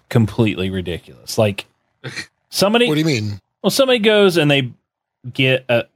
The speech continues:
Speaker 1: pay thirteen hundred dollars for, you know, for the game. And then, and then
Speaker 3: What?
Speaker 1: they start,
Speaker 3: Why?
Speaker 1: and then they
Speaker 2: I
Speaker 1: start,
Speaker 2: heard about
Speaker 1: well,
Speaker 2: that.
Speaker 1: be-, because they wanted to be the first.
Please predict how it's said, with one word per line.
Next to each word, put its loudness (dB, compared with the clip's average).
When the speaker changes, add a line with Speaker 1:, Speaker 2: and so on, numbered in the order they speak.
Speaker 1:
pay 0
thirteen 0
hundred 2
dollars 0
for, 0
you -2
know, -2
for 0
the 0
game. -4
And 4
then, 4
and 2
then 2
Speaker 3:
What? 2
Speaker 1:
they 4
start, 4
Speaker 3:
Why? 0
Speaker 1:
and 2
then 2
they 2
Speaker 2:
I 4
Speaker 1:
start, 2
Speaker 2:
heard 4
about 2
Speaker 1:
well, 2
Speaker 2:
that. -12
Speaker 1:
be-, -2
because 0
they 4
wanted 2
to 0
be -2
the 2
first. 0